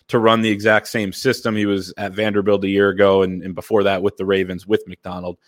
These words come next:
Um, so last season, they didn't really need to blitz. They didn't need to get that creative. It was like, "Well, we have these two edge rushers," as Penn State fans know,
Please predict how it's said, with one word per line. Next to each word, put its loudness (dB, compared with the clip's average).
Um, 2
so 6
last 4
season, 2
they 4
didn't 4
really 6
need 0
to -2
blitz. -4
They 0
didn't 4
need 2
to 0
get -2
that 0
creative. 2
It 2
was 0
like, 2
"Well, 4
we 4
have 4
these -2
two 0
edge 4
rushers," 0
as -10
Penn -4
State -2
fans -2
know, 0